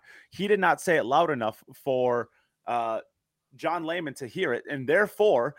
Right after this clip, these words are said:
because it was never awarded, it's a foul no matter what. But he didn't say that, and if he would have said that, he would have gotten the foul. I know because I talked to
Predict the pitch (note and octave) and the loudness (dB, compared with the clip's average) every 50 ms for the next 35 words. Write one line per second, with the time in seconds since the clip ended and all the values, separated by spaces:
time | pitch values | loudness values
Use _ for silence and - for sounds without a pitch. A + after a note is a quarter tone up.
0 | - _ - A#2 - E3 E3 D3+ E3+ C#3+ C3 A2+ A2 A2+ A#2 C3+ D3 F3 F3 E3+ | -16 _ -14 -6 -2 0 0 0 0 -2 -4 -4 -4 -2 -2 0 0 0 -2 -2
1 | D#3+ E3+ G3 A3+ G3+ C3 A#2+ - - - - D#3 C#3 - - F3 F#3 F3 D3 C3+ | 0 0 0 0 2 0 0 -2 -2 -4 -6 -6 -6 -2 2 2 4 4 2 2
2 | B2+ C3+ C3+ D3 D3 C#3+ C3 C3 C#3 E3+ D#3 A2+ - A#2+ G#2+ A2 D#3+ F#3 F#3+ G3+ | 0 0 2 2 4 4 2 2 0 0 0 0 -2 -6 -12 -12 -8 -6 -6 -6
3 | F3 D#3+ - - G#3+ A#3+ A3+ C3 G2+ F#2+ - _ - - _ - - C#3+ D3 D#3 | -6 -8 -8 -4 -4 -4 -2 -2 -4 -4 -6 _ -16 -20 _ -4 -2 0 0 0
4 | D#3 - E3 C#3+ C3 D#3 A3 A#3 G#3 - - C3+ B2 A#2+ C3 B2+ A#2 D#3+ F#3 E3+ | 0 0 -2 0 2 4 4 4 4 2 2 0 2 2 0 0 -2 -4 -6 -2
5 | B2+ D3+ G3 G3+ F#3 D3+ C3+ F3 E3 D3 - C#3 C3 - - F#3 G3 E3 C#3 A2+ | 0 2 2 4 2 2 4 4 4 4 4 0 -2 2 4 6 6 6 6 4
6 | F#2+ D#3 D#3 D3+ D#3+ F#3+ G3+ D#3+ B2 C3+ - B2+ C3 B2+ - - - E3 F3 E3+ | 2 2 2 2 2 2 2 2 0 -2 -2 -2 -2 -4 -2 -2 0 0 0 0
7 | - - C#3+ B2 A#2 A2+ | -2 -4 -6 -4 -4 -6